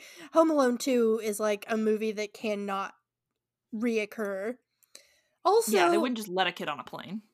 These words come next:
Speaker 1: Also, my mom always, my mom likes the, like, jokey part of this movie, but she kind of hates this movie as a whole because she's like,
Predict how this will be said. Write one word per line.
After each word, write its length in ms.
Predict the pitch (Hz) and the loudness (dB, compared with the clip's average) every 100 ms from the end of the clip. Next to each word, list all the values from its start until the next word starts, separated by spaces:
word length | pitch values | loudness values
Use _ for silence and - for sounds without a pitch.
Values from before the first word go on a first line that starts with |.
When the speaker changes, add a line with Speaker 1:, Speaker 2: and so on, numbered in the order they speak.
| - | 2
Speaker 1:
Also, 280 | 320 415 480 | 4 6 4
my 140 | 403 359 | 4 4
mom 440 | 254 240 240 233 - | 6 8 6 2 -4
always, 520 | 220 220 226 220 - | 0 2 2 0 -2
my 180 | 269 311 | -2 0
mom 280 | 311 403 339 | 2 2 2
likes 360 | 247 233 - - | 2 0 -2 -8
the, 240 | 220 214 | -2 0
like, 180 | 214 202 208 190 - | -2 -6 -12 -16 -6
jokey 400 | 226 214 220 233 | -4 -4 -4 -8
part 240 | 233 214 | -2 0
of 100 | 214 | -2
this 220 | 202 202 233 | -6 -8 -6
movie, 300 | 208 208 208 | -6 -8 -8
but 200 | 196 - | -8 -8
she 160 | - | -8
kind 240 | - 247 233 | -4 -4 -4
of 120 | 202 | -8
hates 360 | - 190 - | -12 -10 -10
this 220 | - 208 226 | -8 -8 -6
movie 480 | 220 214 208 208 _ _ _ - | -6 -6 -8 -10 _ _ _ -6
as 200 | 226 214 | -4 -2
a 100 | 196 | -4
whole 340 | 220 208 220 | 0 0 0
because 360 | 220 202 214 202 | -2 -4 -4 -4
she's 260 | - 220 | -6 -6
like, 340 | 214 208 214 | -4 -4 -4